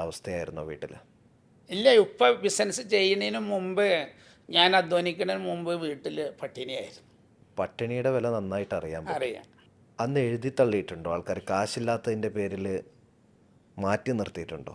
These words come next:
Speaker 2: ഉണ്ട്. ഞാന് ഉപ്പാൻ്റെ പൈസ എല്ലാ ശനിയാഴ്ചയും വരും.
Speaker 1: എവിടുന്ന്?
Speaker 2: വയനാട്ടിൽ നിന്ന്.
Speaker 1: വയനാട്ടിലായിരുന്നു അൽ-,
Speaker 2: ഉപ്പ
Speaker 1: കച്ച-,
Speaker 2: അലുമിനിയം കച്ചവടം.
Speaker 1: ഉം.
Speaker 2: അപ്പോ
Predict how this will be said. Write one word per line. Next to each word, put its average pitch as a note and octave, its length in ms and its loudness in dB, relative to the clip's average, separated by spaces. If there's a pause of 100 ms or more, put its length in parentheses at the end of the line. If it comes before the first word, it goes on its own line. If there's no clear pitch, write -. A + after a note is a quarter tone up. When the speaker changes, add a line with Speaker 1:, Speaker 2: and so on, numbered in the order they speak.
Speaker 2:
ഉണ്ട്. D3+ 240 -4 (1600)
ഞാന് E3 300 -6 (1400)
ഉപ്പാൻ്റെ G#3 480 8
പൈസ F#3 280 4 (1700)
എല്ലാ D#3+ 220 4 (200)
ശനിയാഴ്ചയും D#3 540 -6
വരും. - 180 -12 (840)
Speaker 1:
എവിടുന്ന്? F#2+ 360 -2 (440)
Speaker 2:
വയനാട്ടിൽ D#3 460 6
നിന്ന്. - 160 -18 (720)
Speaker 1:
വയനാട്ടിലായിരുന്നു G2 840 -2
അൽ-, - 80 -12
Speaker 2:
ഉപ്പ F#3 220 2
Speaker 1:
കച്ച-, D3+ 260 2
Speaker 2:
അലുമിനിയം D3 340 -2
കച്ചവടം. C3+ 380 -10 (360)
Speaker 1:
ഉം. E2 100 -12 (1000)
Speaker 2:
അപ്പോ G3+ 220 10